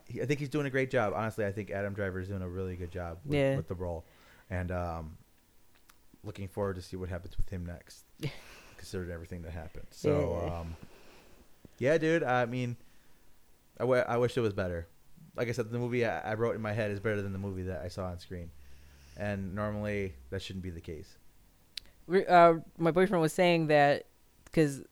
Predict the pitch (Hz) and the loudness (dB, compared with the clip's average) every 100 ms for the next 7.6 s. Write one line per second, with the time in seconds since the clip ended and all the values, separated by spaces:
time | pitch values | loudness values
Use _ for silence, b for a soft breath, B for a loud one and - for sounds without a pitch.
0 | _ - - 160 156 - 160 147 139 143 | _ -12 2 6 6 4 4 4 6 6
1 | 143 143 139 135 - - 147 131 135 139 | 8 8 6 2 -10 -2 0 0 -6 -16
2 | b b b b - 151 - 151 147 - | b b b b 2 4 6 6 6 2
3 | - 156 156 147 - - _ _ _ _ | 0 4 4 2 -4 -18 _ _ _ _
4 | _ _ - 143 131 - 143 139 - - | _ _ 0 2 2 2 2 2 0 -10
5 | - - - 156 151 139 135 127 131 135 | -14 -2 4 6 6 6 2 4 4 4
6 | 127 135 131 139 139 147 151 - 147 - | 12 12 12 8 10 10 10 8 4 6
7 | 143 139 139 160 180 | 4 4 8 10 10